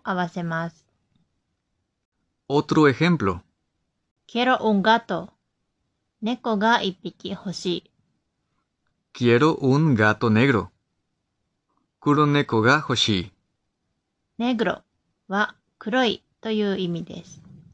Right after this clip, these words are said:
Speaker 2: No tengo mascota, pero quiero un gato negro. ペットを飼ってませんが、黒猫が欲しい。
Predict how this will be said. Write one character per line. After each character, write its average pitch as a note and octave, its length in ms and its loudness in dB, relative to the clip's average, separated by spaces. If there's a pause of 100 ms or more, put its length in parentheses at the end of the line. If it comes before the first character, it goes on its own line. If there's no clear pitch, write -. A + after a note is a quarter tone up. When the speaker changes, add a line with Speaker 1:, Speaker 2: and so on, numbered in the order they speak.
(1040)
Speaker 2:
No B2 240 4
tengo A2 460 2
mascota, A2+ 640 0 (680)
pero G#2 380 0 (240)
quiero D#3 400 4
un C3+ 240 4
gato B2 380 2
negro. G2 400 0 (1700)
ペ D#3 120 -2
ッ - 80 -8 (120)
ト A2+ 300 2
を G#2 60 -2
飼 - 260 -2
っ - 120 -10
て A#2 120 -2
ま G#2+ 120 2
せ C3 200 0
ん G#2+ 80 0
が、 A2 320 0 (640)
黒 C3+ 220 2
猫 C3+ 340 2
が B2+ 120 2
欲 B2+ 180 -4
し F#2+ 320 0
い。 - 100 -16